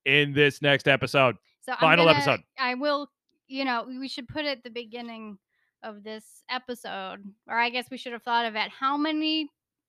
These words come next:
Speaker 2: take a drink every time you hear Tad say, "I want more Boba Fett." <laughs>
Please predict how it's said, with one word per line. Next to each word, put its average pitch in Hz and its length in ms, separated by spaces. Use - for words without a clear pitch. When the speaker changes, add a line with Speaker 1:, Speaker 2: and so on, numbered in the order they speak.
Speaker 2:
take 262 160
a 302 60
drink 311 300
every 254 260
time 285 180
you 285 140
hear 277 180
Tad 269 400
say, 240 420
"I 233 120
want 233 240
more 247 220
Boba 247 380
Fett." 190 320
<laughs> 311 80